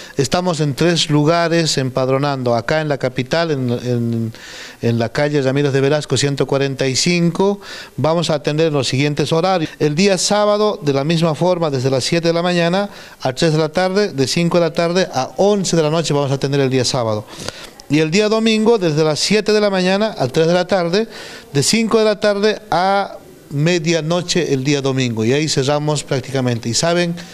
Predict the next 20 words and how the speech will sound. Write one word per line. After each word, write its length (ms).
aquel 300
que 100
no 60
esté 160
empadronado 720
y 40
quiera 200
hacer 80
algún 240
trámite 320
va 100
a 40
sufrir 260
una 160
multa, 440
porque 220
así 180
son 220
las 160
normas. 480